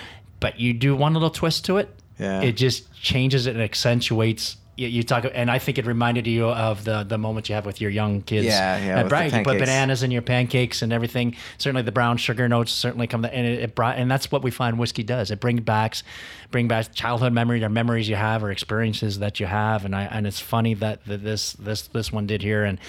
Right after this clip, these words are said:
Speaker 1: I know I do, I, I, and encourage the audience t-, again to please follow me on, uh, uh, on C D N Whiskey Doc, and I, I'll do Blending one oh one. If you want an
Speaker 2: Mm-hmm.
Speaker 1: opportunity to do Blending out one oh one and learn how to blend whiskey,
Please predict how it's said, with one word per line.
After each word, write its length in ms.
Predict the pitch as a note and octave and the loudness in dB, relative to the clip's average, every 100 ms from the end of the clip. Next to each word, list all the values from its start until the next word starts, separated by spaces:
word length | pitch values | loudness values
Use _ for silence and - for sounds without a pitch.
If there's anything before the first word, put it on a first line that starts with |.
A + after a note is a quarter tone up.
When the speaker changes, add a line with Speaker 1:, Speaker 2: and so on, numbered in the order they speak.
| - - - | -14 -12 -4
Speaker 1:
I 120 | C3 | 2
know 420 | C#3+ D3 C#3+ D#3+ - - | 4 6 4 0 -12 0
I 160 | B2+ C3+ | 2 2
do, 380 | C3 C3+ C3+ | 4 4 4
I, 160 | B2 A#2+ - | 0 -6 -4
I, 60 | A#2+ | -2
and 180 | B2 B2+ | 2 2
encourage 400 | A#2 - D3 B2 | 2 2 2 4
the 100 | A#2+ | 4
audience 400 | A#2 B2+ B2 - | 6 4 2 0
t-, 180 | - - | -6 -4
again 320 | B2 A2+ G#2+ G2 | -2 2 0 0
to 100 | A2+ | -4
please 340 | A2+ A#2+ A2 | -2 -2 -2
follow 320 | - A2+ A2+ A#2+ | -2 -2 0 2
me 220 | A2+ G#2 | 0 -2
on, 240 | G#2 G2 | -2 -4
uh, 160 | F#2+ F#2+ - - - - | -6 -8 -12 -20 -20 -6
uh, 360 | A#2 G2 G2 - | -4 0 -2 -2
on 320 | G2 G2 G2+ | -2 0 -2
C 240 | F#2+ - A2+ | -2 0 4
D 160 | A2 | 4
N 140 | G#2+ G#2 | 4 4
Whiskey 580 | G#2+ - G2+ G#2 G2+ G#2 | 2 0 0 2 0 -4
Doc, 520 | G2 G#2+ G#2+ G#2 - | 0 2 2 0 -4
and 320 | G#2+ G2+ G2+ | -2 0 2
I, 240 | G2+ A2 A2+ | 2 2 2
I'll 160 | A#2 A2+ | 2 0
do 540 | G#2+ A2+ A2+ A2 G#2 - - - - - | 2 2 4 4 2 -2 -14 -16 -14 -8
Blending 760 | A2+ A2 A#2+ B2+ B2 B2 B2 | -4 0 2 2 2 2 4
one 180 | A#2+ A#2+ | 4 4
oh 100 | A#2 | 4
one. 420 | G#2+ A2 F3+ G#3 | 4 2 2 0
If 140 | A#2+ - | -2 2
you 120 | A#2+ | 6
want 200 | B2+ C3 | 6 6
an 40 | B2+ | 4
Speaker 2:
Mm-hmm. 40 | |
Speaker 1:
opportunity 640 | B2+ C#3 D3 C#3+ C3+ C#3 C3 | 2 0 2 2 4 2 0
to 140 | B2 | 2
do 240 | B2+ B2+ | 4 4
Blending 440 | A2+ A#2+ C3 C#3 C3+ | 4 4 4 4 4
out 220 | C3 C#3 | 4 4
one 220 | B2+ C3 | 4 4
oh 100 | C3+ | 4
one 320 | B2 A#2+ C#3 | 4 4 4
and 200 | C#3+ A#2 A2+ | 2 2 4
learn 200 | C3 C3 | 4 4
how 160 | B2 | 4
to 120 | A#2+ | 2
blend 360 | G#2 A2+ A#2+ A2 | 0 2 2 4
whiskey, 440 | A2+ - - G3 | 2 2 0 -2